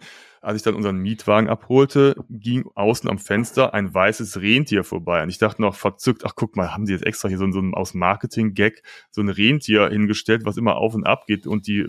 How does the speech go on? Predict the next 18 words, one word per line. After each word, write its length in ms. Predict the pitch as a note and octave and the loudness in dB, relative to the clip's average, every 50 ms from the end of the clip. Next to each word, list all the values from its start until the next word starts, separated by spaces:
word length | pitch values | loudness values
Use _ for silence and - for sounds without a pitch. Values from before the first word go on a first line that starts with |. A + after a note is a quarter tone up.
| - _ | -8 _
Passagiere, 760 | - G#2+ G2+ G2 F#2 F2+ G#2 A#2 D3 D3 C3+ C3+ C3+ C#3 A#2+ A2 | -8 -4 -4 -4 -4 -2 0 2 2 4 4 4 4 4 2 -4
Besucher, 600 | - F#2+ G2 G2+ A2+ B2+ C#3+ - - B2+ A#2+ F#2+ | -10 -12 -10 -6 -6 -6 -4 0 2 2 2 4
Ankömmlinge 540 | G2 G#2 A#2+ A2+ - B2 B2 A#2+ A2+ G#2+ G#2+ G2 | 2 0 -2 -2 -2 -2 -2 0 0 0 0 -2
begrüßt?“ 640 | G2+ F#2 - G2 G#2+ A2 C3+ F#3+ G#3+ - - - _ - - | -4 -6 -6 -2 2 4 4 4 2 0 -12 -20 _ -12 -4
Dem 260 | G2+ A2+ A2+ B2+ A2+ | 2 4 4 4 6
war 100 | A#2+ B2 | 4 4
aber 200 | B2+ B2 A#2+ G#2+ | 4 4 4 4
weit 220 | A2 A2+ B2+ B2 - | 6 4 4 4 0
gefehlt, 400 | A#2 G#2 - - B2 C3+ D3 - | -8 -10 -2 2 2 2 4 4
denn, 320 | C3+ A#2+ B2 B2+ B2 - - - - - | 4 4 4 4 2 0 -4 -12 -12 -12
äh, 60 | - D#2 - | -12 -12 -8
wenn 160 | - A#2 A2+ A#2 | 0 2 2 4
man 300 | A#2 A2+ A2+ A2 G#2+ G#2+ | 6 6 4 4 2 2
durch 340 | A2 A2 A2 A2 - - _ _ | 2 2 2 2 -2 -14 _ _
Finnland 640 | - - - - A2+ A#2 A#2+ A#2+ B2 C3 B2+ - - _ | -20 -14 -2 -2 0 2 4 2 2 2 -2 -6 -16 _
fährt 420 | - - - A#2+ A#2+ C3 B2+ - | -10 -2 0 2 2 2 0 0
und 300 | A2+ A2+ G#2+ G#2 G#2 - | -2 0 0 0 -2 -4
durch 480 | A#2+ G#2 G2+ G#2 G2+ G2+ G2 - - | -8 -8 -4 0 0 0 0 -2 -8